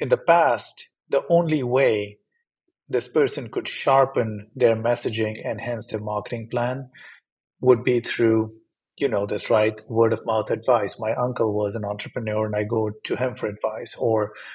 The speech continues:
I go and listen to ten different influencers on YouTube and get heavily confused, or there's some master plumber I follow and I kind of look at content they're putting out, maybe I should do that. It's a very confusing world out there.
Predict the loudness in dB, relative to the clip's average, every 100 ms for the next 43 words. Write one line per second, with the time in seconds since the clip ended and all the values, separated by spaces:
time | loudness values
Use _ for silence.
0 | -20 _ 0 0 0 4 6 6 4 2
1 | -2 -2 -2 -2 -6 -6 -2 -2 0 -2
2 | -2 -4 -4 -4 -2 -2 -2 -2 0 0
3 | -2 -8 -8 -4 0 0 0 -2 -2 -4
4 | -2 -2 2 2 2 -4 -8 -12 -12 -8
5 | -8 -8 -10 -12 -16 -20 -20 _ -4 2
6 | 4 6 4 0 _ _ _ 0 0 2
7 | 4 4 0 0 0 0 -4 -2 -2 0
8 | 0 0 0 0 2 2 0 -2 -4 -2
9 | -2 -2 -2 0 0 -2 -6 -8 -2 -2
10 | -2 -4 -4 -2 -4 -4 -6 -6 -6 -4
11 | -4 -6 -6 -4 -4 -4 -10 -18 -20 -20
12 | -8 2 6 8 6 4 -4 -4 -4 -4
13 | -4 -4 -4 -8 -10 -14 -14